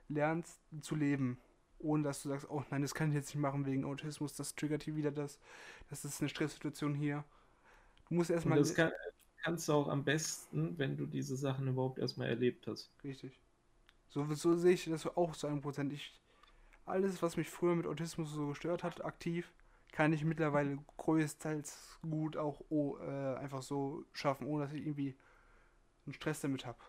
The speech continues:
Speaker 1: Weil ich hab einfach gelernt zu leben, sozusagen, mit Autismus.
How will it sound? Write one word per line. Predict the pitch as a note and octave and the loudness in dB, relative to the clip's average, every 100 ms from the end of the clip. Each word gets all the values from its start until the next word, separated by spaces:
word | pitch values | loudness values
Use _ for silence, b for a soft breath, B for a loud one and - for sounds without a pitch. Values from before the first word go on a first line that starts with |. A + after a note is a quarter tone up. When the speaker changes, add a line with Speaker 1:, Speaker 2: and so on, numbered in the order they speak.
| _ _ _ - | _ _ _ -4
Speaker 1:
Weil | C3 | -4
ich | C3+ D3+ | -2 -4
hab | D3 | -6
einfach | C#3+ C#3 | -6 -4
gelernt | C#3+ E3 D#3+ - | -2 -2 -6 -6
zu | D#3 | 0
leben, | D#3+ D3+ B2+ | 0 0 -2
sozusagen, | B2 - B2+ B2+ | -4 -4 -4 -2
mit | C3 - | -2 -2
Autismus. | D3 - C3+ B2 B2+ | -6 -8 -8 -10 -12